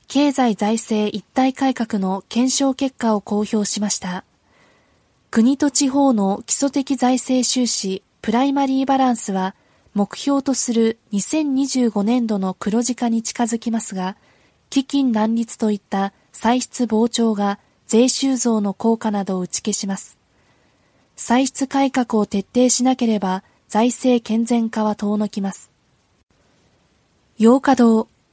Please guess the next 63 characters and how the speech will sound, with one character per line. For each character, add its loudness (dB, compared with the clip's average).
最 0
短 -2
二 2
十 2
分 0
で 2
配 -2
送。 -2
お 2
二 4
号 4
提 0
携 0
で -2
百 -2
二 2
十 0
店 2
に -2
展 -4
開。 -4
セ 0
ブ 4
ン& 2
ア 4
イ・ 0
ホ 2
ー 2
ル 0
デ 2
ィ 2
ン 0
グ 0
ス -2
は、 -4
傘 2
下 -2
の -2
イ -10
ト 2
ー 4
ヨ 4
ー -6
カ -2
ド 2
ー 0
で 0
即 0
時 2
配 0
送 0
サ 0
ー 0
ビ -2
ス 0
を -2
本 0
格 -2
導 2
入 0
し -4
ま -6
す。 -10